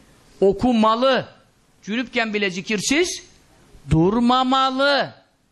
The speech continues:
Ama ve lakin tabi bunu bir kere, üç kere, beş kere, elli kere, yüz kere, bir günde en fazla kaç kere söyleyecek? Ama ve lakin peşine eklersen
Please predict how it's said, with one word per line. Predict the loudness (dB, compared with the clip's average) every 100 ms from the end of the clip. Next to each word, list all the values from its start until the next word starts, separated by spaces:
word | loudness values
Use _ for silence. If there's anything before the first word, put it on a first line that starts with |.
| _ _ _
Ama | -4 -2 -2
ve | -2
lakin | -2 -4 -4 -6 -4
tabi | -4 -4 -8
bunu | -10 -10
bir | -8
kere, | -6 -4
üç | -6 -6
kere, | -6 -4
beş | -6 -4
kere, | -4
elli | -4 -4
kere, | -2 -2
yüz | -2 -4
kere, | -4 -4
bir | -4
günde | -4 -2 -2
en | -2
fazla | -2 -4 -6
kaç | -6 -6 -4
kere | -4 -4
söyleyecek? | -6 -8 -10 -16 -20 -20 -20 -20 -6
Ama | -2 -2 -2 -4 0 0
ve | 0 -2
lakin | -2 -4 -8 -16 -18 _ _ _ _ -6
peşine | -4 -2 -4 -2
eklersen | -4 -2 -4 -2 -6 -8